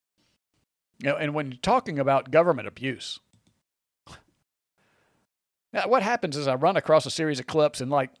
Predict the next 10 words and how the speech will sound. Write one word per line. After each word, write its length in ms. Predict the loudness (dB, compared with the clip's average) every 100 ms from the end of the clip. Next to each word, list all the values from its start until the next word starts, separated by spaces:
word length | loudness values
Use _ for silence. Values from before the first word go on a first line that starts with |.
| -8
you 80 |
know, 160 | -6 -8 -4
I, 220 | -2 0
I 20 |
may 160 | 0 2
run 220 | 2 0
across 440 | 2 2 2 -2 -14 _ _ _ _ _ _ _ _
forty-five 760 | 0 6 6 4 2 2 0
news 220 | -2 -4
stories. 520 | -4 -6 -6 -10 -14